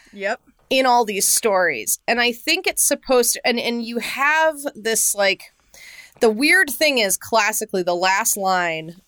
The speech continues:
Speaker 2: of both the nineteen thirty-three, I believe the one in the seventies, and the Peter Jackson one, is after this, <laughs> like, after this ape is laying bleeding on the ground, um,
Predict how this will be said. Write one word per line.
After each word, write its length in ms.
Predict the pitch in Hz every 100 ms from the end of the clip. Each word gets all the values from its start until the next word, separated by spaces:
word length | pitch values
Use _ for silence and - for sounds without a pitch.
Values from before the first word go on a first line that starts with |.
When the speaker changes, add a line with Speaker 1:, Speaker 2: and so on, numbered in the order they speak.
| -
Speaker 2:
of 360 | 214 208 190
both 320 | - 202 202 -
the 460 | 190 185 175 175 -
nineteen 380 | 180 190 196
thirty-three, 640 | 185 185 180 - 180 175 165
I 40 | 170
believe 400 | 175 190 226 208
the 60 |
one 160 | 202 190
in 60 |
the 60 | 185
seventies, 440 | - 180 180 180 -
and 340 | 202 226 240 233
the 60 |
Peter 300 | 233 202 180
Jackson 480 | 165 170 165 - 170
one, 320 | 160 151 151 _ _ - - -
is 160 | - 196
after 360 | 220 269 285 247
this, 200 | 233 254
<laughs> 120 | 202
like, 200 | 247 - - _ - -
after 200 | 247 254
this 160 | 247 -
ape 240 | 208 214
is 80 | 196
laying 400 | 196 196 196 185
bleeding 340 | 175 196 196 185
on 100 | 175
the 60 | 170
ground, 420 | 170 156 156 - _ _ - _ _
um, 540 | 220 208 190 185 175